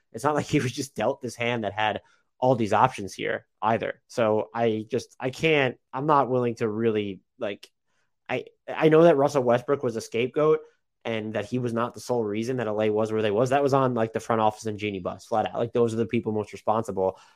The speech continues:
I don't know, even if you're not high on Darvin Ham, I don't know that we've seen enough from him to just eve-, like, uh, with a quality roster and a, and a fully healthy roster to make too many snap judgments about him. Um, we are probably getting to the point where we're gonna wrap up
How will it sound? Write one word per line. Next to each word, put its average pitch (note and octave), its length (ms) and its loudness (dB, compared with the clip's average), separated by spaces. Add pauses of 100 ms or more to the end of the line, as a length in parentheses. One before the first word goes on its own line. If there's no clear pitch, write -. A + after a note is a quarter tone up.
(140)
I A#2+ 60 0
don't C#3 200 4
know, C3+ 240 8
even C3+ 160 4
if C3 80 0
you're C#3 100 4
not C3 180 4
high G#2+ 260 6
on A#2+ 100 2
Darvin B2 240 2
Ham, C3 200 2
I A#2 40 0
don't B2 160 -2
know A#2+ 100 -2
that G#2+ 140 0
we've G#2+ 160 -8
seen G#2+ 540 -4 (420)
enough G#2 540 2 (200)
from F#2+ 220 -2
him F#2 320 -4 (300)
to B2+ 80 -2
just G#2 220 -4
eve-, G2 260 -6
like, G#2+ 280 -2 (100)
uh, B2 60 -4
with A#2 300 0
a A2 60 2
quality A#2 440 2
roster G2 540 0
and F#2+ 160 -4
a, F#2 160 -8
and A2+ 100 -10
a - 40 -8
fully A#2 280 2
healthy G#2+ 320 2
roster F#2+ 460 0
to F#2+ 160 -6
make G2 280 -4 (440)
too C3+ 100 2
many A2 140 2
snap G#2 300 0
judgments - 560 -6 (180)
about F#2+ 280 0
him. G2+ 220 -6 (440)
Um, B2 300 4
we C3 160 2
are F3 100 6
probably G#3+ 280 4
getting D#3+ 180 4
to D3 80 2
the - 20 2
point C#3 180 2
where C3 100 2
we're B2+ 60 2
gonna G#2+ 100 0
wrap A2 340 2
up - 240 6